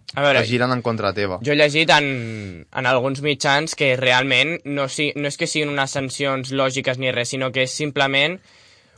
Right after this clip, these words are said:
Speaker 1: una mica,
Speaker 2: Mhm.
Speaker 1: eh, la forma que té Barack Obama de, d'acomiadar-se, i és
Speaker 2: Mm.
Speaker 1: el que vol fer, deixar, <coughs> deixar Rússia i, per, d'aquesta
Speaker 2: Sa-,
Speaker 1: forma dir-ho,
Speaker 2: sa-,
Speaker 1: molestant.
Speaker 2: <clears throat> Què farà Trump? Perquè Rússia sí que ha apostat clarament per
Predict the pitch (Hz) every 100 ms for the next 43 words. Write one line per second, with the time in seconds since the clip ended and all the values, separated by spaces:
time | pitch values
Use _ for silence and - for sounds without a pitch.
0 | - 139 143 139 165 135 120 139 131 131
1 | 151 143 151 151 139 143 127 139 143 139
2 | 131 143 143 131 120 110 123 131 143 135
3 | 131 160 165 156 165 285 _ _ 139 135
4 | 120 151 139 135 131 131 120 117 - 127
5 | 131 127 120 101 87 - 175 - _ -
6 | 131 147 151 160 - 180 151 135 - -
7 | - 139 139 - 127 147 156 - 165 170
8 | 165 170 196 - 156 156 139 160 190 131
9 | 101 95 170 131 131 165 156 135 143 131
10 | 139 131 117 110 110 110 110 127 117 123
11 | 117 110 110 113 110 110 107 110 107